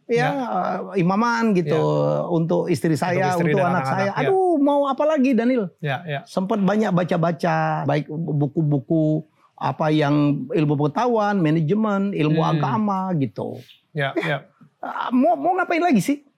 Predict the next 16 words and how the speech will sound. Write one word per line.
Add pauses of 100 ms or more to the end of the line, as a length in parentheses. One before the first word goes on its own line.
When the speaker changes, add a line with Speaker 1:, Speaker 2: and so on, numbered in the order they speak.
Speaker 2:
Hmm.
Speaker 1:
Saya
bisa
kerja
jalan
apa
dengan
cucu,
saya
Speaker 2:
Hmm.
Speaker 1:
berenang
sama
cucu (220)
Speaker 2:
Hmm.
Speaker 1:
gitu.
Jadi,